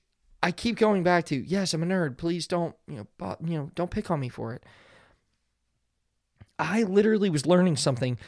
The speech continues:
that I thought I was gonna get ridiculed for. And now celebrities are playing because of covid, and I can't wait to meet the McElroys or meet, you know, uh, the L A D and D group,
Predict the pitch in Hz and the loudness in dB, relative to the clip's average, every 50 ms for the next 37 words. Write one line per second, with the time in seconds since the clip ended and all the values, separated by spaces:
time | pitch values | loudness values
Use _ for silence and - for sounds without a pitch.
0 | - - - 117 131 160 202 220 214 - 165 165 160 - - 151 151 147 - 156 | -20 -10 -4 0 2 2 2 2 4 4 4 4 4 4 2 0 0 -2 -2 -2
1 | 147 123 113 - 110 120 135 147 143 117 - - 123 113 113 110 - - 110 107 | -2 -2 -4 -4 -4 -2 -2 0 -2 -2 -4 -6 -6 -6 -6 -8 -6 -6 -4 -4
2 | 101 107 - _ _ _ _ - - - - 160 185 185 185 180 196 190 185 180 | -6 -8 -10 _ _ _ _ -20 -12 -4 0 2 4 4 4 4 4 4 4 4
3 | 165 - - - - - - 202 185 208 196 190 190 190 190 156 165 175 - - | 2 0 -2 0 4 4 6 6 6 6 6 6 4 2 2 2 0 0 0 2
4 | - 202 185 180 175 170 165 165 - - - - _ 185 180 - 208 170 170 160 | 2 2 4 4 2 2 0 -2 -4 -6 -12 -2 _ 0 2 4 4 2 2 0
5 | - - 196 196 180 170 156 175 170 170 165 156 139 - - - - - - 180 | 0 2 4 4 6 6 4 4 4 4 2 0 -2 -8 -16 -20 -8 0 2 4
6 | 180 175 175 170 - - 147 - - 202 190 165 151 170 170 170 160 147 - - | 6 6 6 4 4 0 -2 2 4 4 4 6 6 6 6 6 4 2 0 2
7 | - 190 180 170 165 165 175 180 - - 175 180 175 165 160 - 170 156 156 165 | 4 4 4 6 4 2 2 2 2 4 4 6 6 6 4 4 4 4 6 6
8 | 165 160 156 151 143 - - - 185 170 170 165 160 143 156 175 175 175 175 - | 6 6 4 2 0 -2 0 2 4 4 6 4 4 2 2 4 4 4 2 0
9 | - - - - - - - - - 151 170 180 175 170 160 160 - 147 170 170 | -4 -10 -12 -14 -18 -20 -20 -8 0 2 4 6 6 6 4 4 4 4 4 6
10 | 156 160 147 151 156 165 - - 175 175 175 175 170 165 160 156 147 - - 175 | 6 4 4 4 2 2 4 4 4 6 6 6 6 6 4 0 -2 -6 -10 -10
11 | 170 156 147 143 143 143 139 135 196 202 196 180 170 175 180 175 160 135 156 170 | -8 -8 -8 -8 -8 -10 -6 -2 0 2 2 4 2 2 2 0 0 2 4 4
12 | 165 165 156 - - - | 6 4 4 2 -4 -14